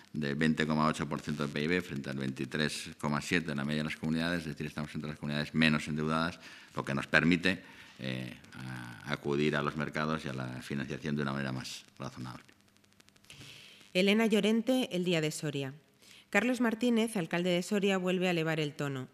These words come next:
Speaker 2: Teme que Soria pueda quedarse atrás en el cumplimiento de las fases de desescalada ante la falta de recursos sanitarios.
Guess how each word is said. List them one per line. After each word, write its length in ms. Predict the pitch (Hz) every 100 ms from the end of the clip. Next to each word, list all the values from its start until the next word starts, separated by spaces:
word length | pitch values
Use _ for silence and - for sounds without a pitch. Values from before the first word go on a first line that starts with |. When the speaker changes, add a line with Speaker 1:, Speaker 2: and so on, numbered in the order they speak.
| _
Speaker 2:
Teme 280 | 202 226 240
que 100 | 233
Soria 440 | - 214 226 220
pueda 220 | 196 190
quedarse 400 | 196 180 175 -
atrás 380 | 165 - 180 196
en 100 | 196
el 140 | 165 165
cumplimiento 500 | 160 151 160 175 180
de 120 | 165
las 180 | 147 -
fases 340 | 170 185 175
de 140 | 160
desescalada 760 | 151 147 147 - 147 156 160 170
ante 200 | 165 147
la 100 | 147
falta 280 | 185 175 190
de 100 | 160
recursos 420 | 147 160 160 165
sanitarios. 680 | 156 139 147 135 127 120